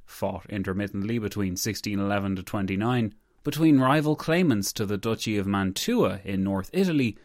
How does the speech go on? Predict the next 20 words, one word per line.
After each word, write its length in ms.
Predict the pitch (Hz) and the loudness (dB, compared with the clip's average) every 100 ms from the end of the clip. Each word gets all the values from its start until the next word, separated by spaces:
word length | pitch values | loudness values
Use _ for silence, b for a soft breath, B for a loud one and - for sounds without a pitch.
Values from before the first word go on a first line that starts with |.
| b - | b -12
between 360 | - 95 87 | -4 -2 -2
sixteen 480 | - 98 - 98 92 | -2 -2 -2 -2 -2
twenty-seven 640 | - 95 92 - 120 110 101 | -2 -4 -2 -2 0 0 -4
to 40 | |
thirty-one, 640 | - 101 95 101 117 104 b b b b | -4 -2 -2 0 0 -2 b b b b
the 60 | 190 | -2
war 240 | 185 190 | 4 4
between 380 | 175 - 175 156 | 2 0 0 0
Poland 400 | - 170 180 170 | 0 2 2 2
and 120 | 175 | 0
Muscovy 540 | 165 220 - 240 110 - b b b | 0 0 0 -2 -2 -6 b b b
between 360 | 95 98 90 87 | -6 -2 -2 -2
sixteen 500 | 107 98 110 98 95 | -4 -2 -2 0 0
thirty-two 540 | 101 95 92 139 143 | 0 -2 -2 0 0
to 80 | 113 | 0
thirty-four, 720 | - 95 95 - 143 123 113 b b b | -2 -2 -4 -2 2 2 0 b b b
between 360 | 175 127 101 95 | -4 0 2 2
Denmark 500 | 107 107 113 117 135 | 2 2 2 2 0
and 140 | 127 | 0
Sweden 580 | 127 - 208 220 110 | 0 -2 -2 0 -2